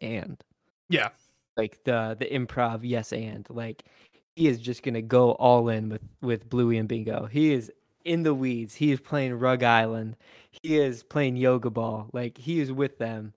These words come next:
Speaker 1: all the time, making sure that they are doing their best.
Speaker 2: So,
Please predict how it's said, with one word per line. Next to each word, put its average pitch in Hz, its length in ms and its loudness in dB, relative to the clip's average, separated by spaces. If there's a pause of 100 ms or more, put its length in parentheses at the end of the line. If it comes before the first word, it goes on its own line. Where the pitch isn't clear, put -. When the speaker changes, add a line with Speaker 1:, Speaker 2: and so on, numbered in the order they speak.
(260)
Speaker 1:
all 127 200 4
the 120 120 -6
time, 110 500 -10
making 117 220 -4
sure 120 160 -4
that 113 180 -4
they 117 160 0
are 113 80 -4
doing 113 260 -2
their 110 100 -2
best. - 380 -8 (800)
Speaker 2:
So, 208 480 2